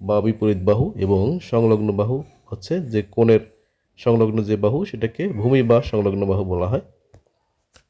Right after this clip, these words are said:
এটা কিন্তু প্রথমে চিনতে হবে যে প্রদত্ত কোণের বিপরীত বাহুকে লম্ব বলে। আহ, তো আমরা এখন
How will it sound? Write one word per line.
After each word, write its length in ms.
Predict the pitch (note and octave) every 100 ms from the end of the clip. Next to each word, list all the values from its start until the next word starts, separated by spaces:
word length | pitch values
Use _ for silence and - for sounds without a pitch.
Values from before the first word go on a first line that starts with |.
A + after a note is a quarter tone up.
| _
এটা 160 | A#2 C#3+
কিন্তু 280 | C#3+ D#3+ D#3
প্রথমে 360 | C#3 C3 C#3
চিনতে 340 | B2+ B2 G#2 G#2+
হবে 340 | G2 G2 F3+
যে 160 | F3 A2+
প্রদত্ত 400 | A2+ A2+ A2 A2+
কোণের 320 | A2 G#2+ A2
বিপরীত 320 | G#2 G2+ G#2
বাহুকে 520 | G2 G#2 A2+ - E3 A3+ _ _ _ -
লম্ব 300 | F#2+ G#2 G#2
বলে। 300 | G2 F#2+ D#3+ - _ _ _ _ _ _ _ _ _ _ _ _ _ _ _ _
আহ, 500 | F2+ F#2+ G2 G2 F#2+ -
তো 80 | A2+ - _
আমরা 260 | A#2 B2+ C#3
এখন 300 | C#3 D3+